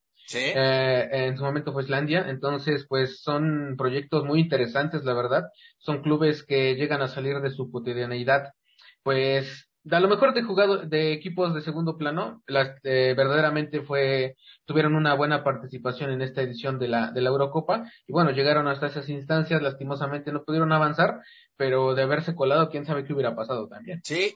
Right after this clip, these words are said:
Speaker 1: este torneo fue en dos mil veintiuno, pero recordarles, Octavio, debió haberse jugado en dos mil veinte.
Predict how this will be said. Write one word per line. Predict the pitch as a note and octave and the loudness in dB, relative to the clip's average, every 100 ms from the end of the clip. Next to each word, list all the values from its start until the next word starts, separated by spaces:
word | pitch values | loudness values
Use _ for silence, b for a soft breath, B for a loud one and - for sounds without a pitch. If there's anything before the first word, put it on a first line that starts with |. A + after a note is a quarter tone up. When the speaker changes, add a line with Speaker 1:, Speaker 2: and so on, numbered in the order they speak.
| _ | _
Speaker 1:
este | F3 F3 A3+ | -2 2 2
torneo | G#3 G3 G#3 A3+ | 4 4 4 0
fue | G#3+ | 2
en | A3 | 2
dos | A3 F#3+ | 2 0
mil | G#3+ | -2
veintiuno, | G#3+ F#3+ G3 A3 A#3 | -4 -4 -2 0 0
pero | G3 F3 | 2 2
recordarles, | D#3+ D#3 D#3+ F3+ G3+ F3 | 2 0 0 0 -2 -4
Octavio, | D3 F3+ G3 A3 | -2 2 4 4
debió | E3+ E3+ | 2 0
haberse | F#3 G3 F3 - F#3 | 0 -2 -4 -6 -4
jugado | D#3+ D3+ D3+ F3+ G3 | -2 -2 2 2 2
en | F3 | -2
dos | D3+ C#3 | -4 -2
mil | D#3+ F3 | -4 0
veinte. | F#3+ C4 - F#3 - | 2 0 0 -2 -2